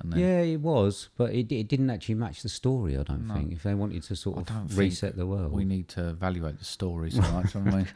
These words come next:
Speaker 1: we?
Speaker 2: <laughs>
Speaker 1: So, so stuff like, if you're comparing it to a Mission Impossible thing,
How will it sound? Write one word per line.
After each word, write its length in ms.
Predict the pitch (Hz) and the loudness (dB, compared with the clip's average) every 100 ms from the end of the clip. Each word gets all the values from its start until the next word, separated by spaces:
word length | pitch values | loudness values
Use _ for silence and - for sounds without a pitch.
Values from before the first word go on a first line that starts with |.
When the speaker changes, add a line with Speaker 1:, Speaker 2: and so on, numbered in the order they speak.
| - | -6
Speaker 1:
we? 340 | 113 110 - - - | -2 -2 0 -4 -2
Speaker 2:
<laughs> 60 | - | 0
Speaker 1:
So, 140 | 127 | 4
so 320 | 113 131 117 107 | 4 4 2 0
stuff 320 | - 135 - | 0 -2 0
like, 220 | 117 107 | -2 -2
if 180 | - - | -6 -4
you're 120 | 135 | -4
comparing 340 | 107 101 110 101 | -4 -4 -2 -2
it 80 | - | -4
to 120 | 101 | -2
a 20 | |
Mission 340 | 95 92 - | 0 -2 -4
Impossible 560 | 90 - 101 92 82 78 | -6 -4 -8 -6 -8 -8
thing, 300 | - 71 76 | -8 -6 -6